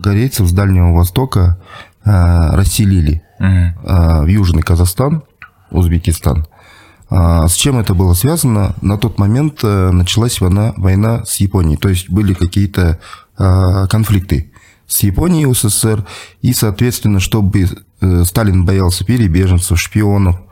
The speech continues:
Speaker 1: с их стороны, а получается, корейцы — это же все равно же азиаты же, и боясь вот этих вот, э, каких-то шпионских и так далее провокационных действий,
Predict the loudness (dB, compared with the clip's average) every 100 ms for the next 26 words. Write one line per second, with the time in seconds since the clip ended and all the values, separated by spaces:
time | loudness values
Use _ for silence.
0 | -20 -20 -14 -4 -2 -2 0 0 0 0
1 | -2 0 0 0 0 0 0 -2 -2 0
2 | 0 0 -4 -4 -2 0 0 2 2 2
3 | 2 0 0 -2 -2 -4 _ -20 -20 -20
4 | _ -2 0 0 0 0 0 -2 -2 -2
5 | 0 0 0 -2 0 0 0 0 -2 -2
6 | -2 -2 -4 -2 -2 -2 -2 -4 -2 -2
7 | 0 0 0 2 0 -2 -2 -2 -2 -2
8 | 0 0 0 -2 0 -2